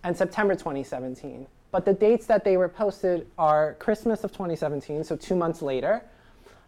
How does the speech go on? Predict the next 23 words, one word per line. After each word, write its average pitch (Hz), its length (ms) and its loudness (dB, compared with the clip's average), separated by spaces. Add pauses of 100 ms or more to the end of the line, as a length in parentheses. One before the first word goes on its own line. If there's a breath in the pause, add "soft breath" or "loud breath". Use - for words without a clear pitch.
(160)
and 185 380 0
November, 185 640 4
late 185 240 4
November 175 340 2
of 156 120 0
twenty 147 180 -6
seventeen, 143 480 -6
about 160 380 0
two - 120 -6
months 151 280 -4
later 131 240 -2
also 135 320 -4
for - 140 -6
that. 185 280 0 (380 soft breath)
This 226 160 6
has 233 120 2
become 214 440 0
a 175 120 2
continual 165 540 -4
thing 143 160 -6
for 139 140 -10
Surfy 143 400 -4
where 131 340 -4